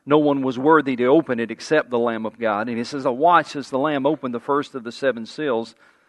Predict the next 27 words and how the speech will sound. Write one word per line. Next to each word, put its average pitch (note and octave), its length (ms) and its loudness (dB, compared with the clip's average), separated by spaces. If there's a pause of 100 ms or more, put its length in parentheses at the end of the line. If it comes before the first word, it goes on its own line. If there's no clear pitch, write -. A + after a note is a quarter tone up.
(260)
And A#2+ 100 -8
then E3 120 4
I D#3 100 6
heard D3+ 260 6
one D#3+ 180 4
of D3 80 -2
the C#3+ 80 0
four E3+ 300 2
living D#3 280 0
creatures D3+ 480 0
say E3 280 0
in C#3+ 100 -2
a C3+ 40 0
voice D3+ 400 2
like C#3 240 0
thunder, B2 540 -2 (640)
'Come.' F#3+ 480 8 (2250)
I A#2+ 80 0
looked, D#3+ 320 4
and C3+ 120 -4
there D3+ 140 6
before D3 400 2
me B2+ 140 -2
was B2 240 -2
a B2 40 0
white D3+ 300 2
horse. C#3 600 -4